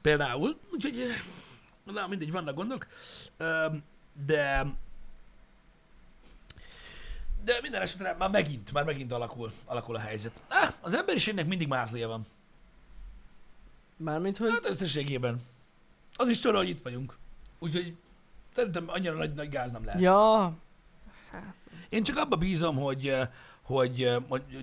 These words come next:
Speaker 1: tudod, mi, mi, mi, mi el leszünk itt így szépen.
Speaker 2: Nem tudom, a
Speaker 1: Nem.
Speaker 2: történelem során annyiszor beszoptuk ezt, hogy itt vagyunk, hogy
Speaker 1: Mindig.
Speaker 2: gyakorlatilag mindig beszívtuk.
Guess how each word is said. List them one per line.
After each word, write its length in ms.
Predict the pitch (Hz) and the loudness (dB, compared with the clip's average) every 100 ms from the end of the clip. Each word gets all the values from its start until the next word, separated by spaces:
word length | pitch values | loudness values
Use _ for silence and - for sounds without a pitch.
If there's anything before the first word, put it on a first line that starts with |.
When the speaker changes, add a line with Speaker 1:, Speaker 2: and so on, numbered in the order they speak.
| 139 | -8
Speaker 1:
tudod, 240 | - 147 127 - | -2 -2 -2 -6
mi, 180 | 185 202 - | -4 -4 -4
mi, 140 | 208 190 | -4 -4
mi, 120 | 214 185 196 | -4 -8 -2
mi 80 | |
el 160 | 208 147 | 2 2
leszünk 300 | 127 - 120 | -2 -8 -10
itt 140 | 117 | -12
így 100 | 120 | -14
szépen. 420 | 110 113 104 113 110 - - - - | -12 -12 -10 -10 -10 -12 -12 -14 -12
Speaker 2:
Nem 220 | - 120 156 | -2 0 0
tudom, 180 | 165 170 | 2 2
a 40 | |
Speaker 1:
Nem. 100 | 165 | 6
Speaker 2:
történelem 380 | 202 185 190 180 | 6 6 6 4
során 300 | - 190 190 | 4 4 4
annyiszor 400 | 156 196 175 156 | 4 2 2 4
beszoptuk 460 | 147 151 127 147 139 | 4 0 -4 -2 0
ezt, 200 | 160 - | 0 -2
hogy 140 | 143 | -4
itt 100 | 139 | -4
vagyunk, 460 | 151 139 170 180 - | -4 -2 -4 -4 -6
hogy 100 | 160 | 0
Speaker 1:
Mindig. 560 | 311 170 127 120 - - - - - | 4 4 4 0 -4 -10 -16 -8 -2
Speaker 2:
gyakorlatilag 360 | 170 170 185 | 2 4 6
mindig 400 | 190 156 135 120 | 6 4 2 2
beszívtuk. 300 | - 214 165 | 4 6 6